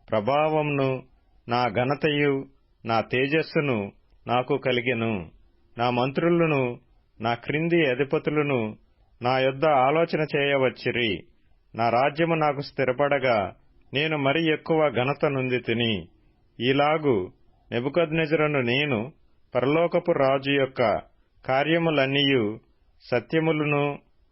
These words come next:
ఆయన మార్గములు న్యాయములునై ఉన్నవనియు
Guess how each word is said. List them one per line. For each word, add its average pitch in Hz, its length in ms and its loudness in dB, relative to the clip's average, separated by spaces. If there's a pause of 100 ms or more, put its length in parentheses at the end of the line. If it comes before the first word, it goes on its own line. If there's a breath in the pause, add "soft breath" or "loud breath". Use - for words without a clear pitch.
(100)
ఆయన 131 280 0
మార్గములు 135 800 2 (340)
న్యాయములునై 151 960 0 (600)
ఉన్నవనియు 139 920 0